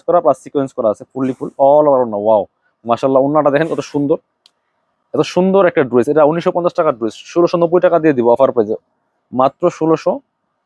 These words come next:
নব্বই টাকা। So মিস করবেন না, নিয়ে নেবেন। এটার আরও একটা কালার আছে, সুন্দর কালার, এই যে এটা, এটা দেখেন, সেম ড্রেস, just কালার চেঞ্জ। অনেক সুন্দর একটা ড্রেস, specially সিকোয়েন্সটার জন্য আরও বেশি সুন্দর দেখায় এই ড্রেসটা। Fully ফুল কাজ করা আছে, top to bottom।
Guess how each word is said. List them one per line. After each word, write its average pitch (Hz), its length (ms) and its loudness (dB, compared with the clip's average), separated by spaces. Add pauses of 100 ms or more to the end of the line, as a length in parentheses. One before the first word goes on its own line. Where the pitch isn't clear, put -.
(100)
নব্বই 147 300 2
টাকা। 110 200 2
So 147 140 -4
মিস 147 140 0 (100)
করবেন 180 280 2
না, 185 100 0
নিয়ে 165 140 2
নেবেন। 120 200 0
এটার 139 120 -4 (280)
আরও 156 200 4
একটা 175 200 -4
কালার 123 220 2
আছে, - 140 -12 (480)
সুন্দর 165 300 -2
কালার, 95 180 2 (440)
এই 131 60 -4
যে 127 100 2
এটা, 95 120 -4 (1400)
এটা 156 200 2
দেখেন, 95 160 -6 (800)
সেম 180 220 4
ড্রেস, 196 160 2 (100)
just 131 260 2
কালার 113 220 2
চেঞ্জ। 98 120 -10 (140)
অনেক 156 140 -2 (140)
সুন্দর 196 320 0 (100)
একটা 151 200 0
ড্রেস, 135 160 0 (140)
specially 185 380 -2 (100)
সিকোয়েন্সটার 175 440 0
জন্য 185 120 0 (180)
আরও 139 180 4
বেশি 151 180 -4
সুন্দর 147 240 -4
দেখায় 107 180 -2
এই 95 80 -6
ড্রেসটা। - 240 -14 (460)
Fully 190 280 0
ফুল 185 200 -2
কাজ 143 140 0
করা 127 120 0
আছে, 117 160 -8
top 127 160 -2
to 135 140 0
bottom। 104 220 0